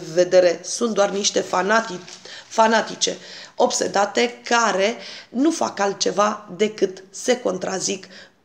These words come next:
de la o zi la alta și vedem cu adevărat, dacă stăm și le urmărim, uh, ceea ce urmează să se întâmple în, uh, Casa Iubirii.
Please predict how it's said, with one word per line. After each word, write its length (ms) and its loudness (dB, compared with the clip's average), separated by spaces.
de 180 2
la 200 2
o 40 -2
zi 160 -2
la 200 -2
alta 380 0
și 200 0
vedem 400 -2
cu 100 -6
adevărat, 640 0
dacă 380 0
stăm 240 -2
și 160 -2
le 80 -2
urmărim, 680 -2
uh, 360 -4
ceea 280 2
ce 280 -2
urmează 460 -2
să 120 -8
se 140 -6
întâmple 540 -4
în, 300 4
uh, 520 2
Casa 500 -4
Iubirii. 520 -8